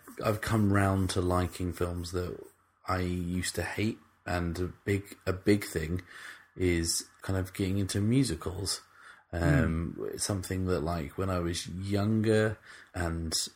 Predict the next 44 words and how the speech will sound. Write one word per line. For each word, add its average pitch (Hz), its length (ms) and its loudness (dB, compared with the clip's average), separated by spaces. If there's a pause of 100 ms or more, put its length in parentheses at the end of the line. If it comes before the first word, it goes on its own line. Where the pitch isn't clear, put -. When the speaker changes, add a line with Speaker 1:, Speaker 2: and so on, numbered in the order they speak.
(180)
Speaker 1:
uh, 85 340 -6
kind 90 200 -6
of, 92 80 -8
I, - 220 -4
you 95 100 -4
know, 92 80 0
I 95 60 -2
used 95 160 -2
to 95 60 0
have 90 80 0
an 90 60 0
ex-girlfriend, 98 520 -2
and 90 60 -4
she 104 60 -2
used 95 120 -2
to 98 60 0
love 101 400 2
musicals 90 640 -2 (380)
and, 85 380 -2 (120)
uh, 87 380 -4
kind 87 160 -2
of, 87 80 -4
like, 87 140 -4
Fred, - 360 -2
Fred 90 200 0
and 87 140 0
Ginger 85 320 0
stuff 85 420 -2
and 80 240 -6
kind 85 140 -6
of, 85 180 -8
like, 67 360 -8 (300)
all 92 140 -6
the 87 100 -2
Rodgers 82 320 2
and 80 80 -2
Hammerstein 85 540 -2
stuff - 420 -2
and 78 180 -6
all 87 120 0
that 85 180 -6
kind - 160 -10
of - 60 -10
caper, 90 480 -6